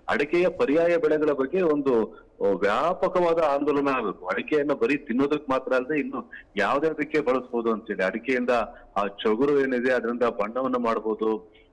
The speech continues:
ಅಡಿಕೆಯಿಂದ, ಆ, ಟೀ ಮಾಡ್ಬೋದು, ಕಾಫಿ ಮಾಡ್ಬೋದು, ಪೇಂಟ್ಗಳನ್ನ ಮಾಡ್ಬೋದು, ಬಟ್ಟೆ ಮಾಡ್ಬೋದು, ಆಮೇಲೆ ಲೆದರ್ ರೀತಿನಲ್ಲಿ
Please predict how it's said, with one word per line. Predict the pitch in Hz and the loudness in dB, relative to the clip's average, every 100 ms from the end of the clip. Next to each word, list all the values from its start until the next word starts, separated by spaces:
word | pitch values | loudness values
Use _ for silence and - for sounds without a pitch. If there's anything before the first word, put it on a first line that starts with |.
| - | -4
ಅಡಿಕೆಯಿಂದ, | 101 120 139 135 127 | -2 0 0 0 2
ಆ, | 123 120 101 - - - 92 101 | 2 2 0 -6 -20 -8 -4 -2
ಟೀ | 98 - - 123 156 | -4 -8 -2 2 2
ಮಾಡ್ಬೋದು, | 135 123 113 110 107 107 104 | 2 0 0 -4 -10 -14 -6
ಕಾಫಿ | 101 113 143 | -2 0 0
ಮಾಡ್ಬೋದು, | 135 123 113 110 107 107 107 - _ _ _ | 2 2 2 -2 -2 -6 -8 -18 _ _ _
ಪೇಂಟ್ಗಳನ್ನ | - 131 151 143 147 131 | 0 0 0 -2 -2 -2
ಮಾಡ್ಬೋದು, | 117 110 110 104 107 | -2 -2 0 0 -2
ಬಟ್ಟೆ | - 107 - 156 | -2 -6 -4 -6
ಮಾಡ್ಬೋದು, | 143 123 113 110 107 107 107 - _ _ _ _ | -4 -2 -2 -2 -2 -2 -2 -10 _ _ _ _
ಆಮೇಲೆ | 101 113 117 | -4 -2 -2
ಲೆದರ್ | 104 101 113 165 165 | -2 0 0 0 0
ರೀತಿನಲ್ಲಿ | 151 151 143 139 143 139 123 | 0 0 0 2 2 2 0